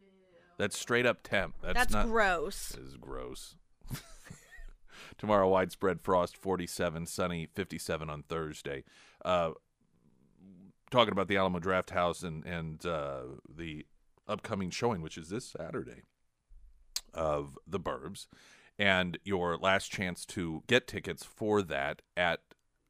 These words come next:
Speaker 1: Retro Metro for our happy hour, four to six this Friday, talking about if we are able to do this in the future, what movies I would pick. And Sarah was guessing. I thought, "Oh, no, you're not right," 'cause she said, "Well, you quote it here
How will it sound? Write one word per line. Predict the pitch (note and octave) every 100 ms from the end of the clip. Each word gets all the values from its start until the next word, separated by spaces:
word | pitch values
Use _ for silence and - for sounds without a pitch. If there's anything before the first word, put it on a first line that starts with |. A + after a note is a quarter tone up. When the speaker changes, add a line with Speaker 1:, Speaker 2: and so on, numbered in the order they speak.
| -
Speaker 1:
Retro | F2 - F2
Metro | D#2 - D#2
for | D#2+
our | D2
happy | - D2 D2
hour, | B1+ C2 D#2 _ _
four | - F2
to | E2+
six | C2+ B1+ -
this | C#2
Friday, | - C2+ B1 - - - - - _ -
talking | A#2 G#2 G#2
about | F#2+ F2+ E2+ E2+
if | F2+
we | E2+
are | F#2 F#2
able | E2+ D#2+
to | D#2+
do | E2+
this | D2 -
in | D2+
the |
future, | D#2+ A#2 -
what | F2 D#2
movies | D#2+ D2+ D#2
I |
would | C#2+ D2
pick. | - A#2+ - - - - -
And | E2+ E2+ D#2+ D#2 D2+
Sarah | - - F2 D#2+
was | D2+ D2
guessing. | F2 E2+ E2
I | E2
thought, | E2 -
"Oh, | G#2 G2+
no, | F#2+
you're | F2
not | E2 D2+
right," | D#2+ D2
'cause | - -
she | F2
said, | - E2
"Well, | E2+
you | D2+
quote | - A2+ F2
it | -
here | - D2